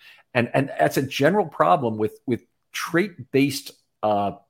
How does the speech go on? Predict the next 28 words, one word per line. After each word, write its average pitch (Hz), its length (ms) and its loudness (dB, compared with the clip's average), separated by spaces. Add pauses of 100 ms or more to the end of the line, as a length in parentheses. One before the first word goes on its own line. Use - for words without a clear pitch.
people. 113 300 -8
People 127 400 -6
want 120 320 -4
to 123 80 -8
lean 120 320 -4
on 104 120 -4
trace-based 117 560 -6
things 104 280 -8
and 104 180 -8
use 123 600 0 (340)
available 120 460 4
all 117 200 2
twenty-two 110 800 -4 (140)
to - 100 -4
try 117 240 0
and 98 100 -2
show 131 260 0
it. - 120 -6 (400)
It's, - 420 -10
it 131 120 4
is 131 160 2
not 120 480 2
a, 107 420 2 (460)
um, 95 640 -2 (440)
comprehensive 131 1040 -2
way 104 640 0 (420)
to 117 140 0
view 107 680 4